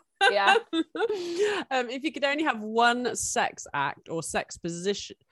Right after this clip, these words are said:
Speaker 2: yeah, sex
Speaker 1: Mm.
Speaker 2: act for the rest of your life, what would it be?
Speaker 1: Wow.
Speaker 2: Yeah, only one.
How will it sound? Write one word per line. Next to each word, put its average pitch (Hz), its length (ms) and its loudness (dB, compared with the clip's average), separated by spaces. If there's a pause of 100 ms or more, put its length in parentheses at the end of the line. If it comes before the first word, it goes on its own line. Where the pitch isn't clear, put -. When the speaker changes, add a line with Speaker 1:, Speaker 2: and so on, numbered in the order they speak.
(340)
Speaker 2:
yeah, 175 160 0
sex 214 420 -2
Speaker 1:
Mm. 165 80 -18
Speaker 2:
act - 760 -4 (480)
for - 60 -20
the 180 140 -4
rest 190 440 -2
of 190 100 -4
your 190 160 0
life, 156 760 -2 (680)
what 156 320 0
would 160 140 -2
it 160 160 -2
be? 147 420 -6 (680)
Speaker 1:
Wow. 156 760 -12 (380)
Speaker 2:
Yeah, 147 340 -6 (120)
only 262 220 4
one. 214 400 0